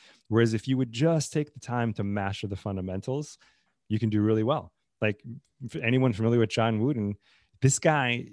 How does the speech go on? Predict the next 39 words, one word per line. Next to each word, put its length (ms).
when 120
he 100
coached 440
college 360
basketball 360
players, 340
these 240
were 240
almost 380
to 100
a 60
T 220
the 120
best 320
players 280
in 100
the 80
country 540
coming 300
out 100
of 60
high 160
school. 400
And 120
the 80
first 400
practice 420
always 320
started 400
the 140
exact 720
same 580
way. 320
"Here's 580
how 160
you 180
tie 520
your 200
shoes." 760